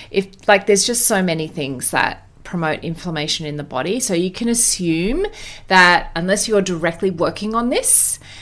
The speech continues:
that you have a level of inflammation in your body. So, uh, it's one of the key things that I work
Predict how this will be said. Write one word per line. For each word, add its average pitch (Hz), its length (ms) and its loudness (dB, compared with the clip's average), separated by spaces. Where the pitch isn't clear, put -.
that 175 340 6
you 180 220 0
have 160 520 2
a - 80 -2
level 160 320 0
of 156 140 -6
inflammation 151 840 -8
in 147 420 -6
your 147 300 -4
body. - 480 -8
So, 151 440 2
uh, 147 240 0
it's - 160 -6
one 196 160 0
of 185 80 -4
the 165 80 -4
key 226 260 -6
things 185 260 -4
that 165 120 -2
I 160 100 0
work 151 360 -4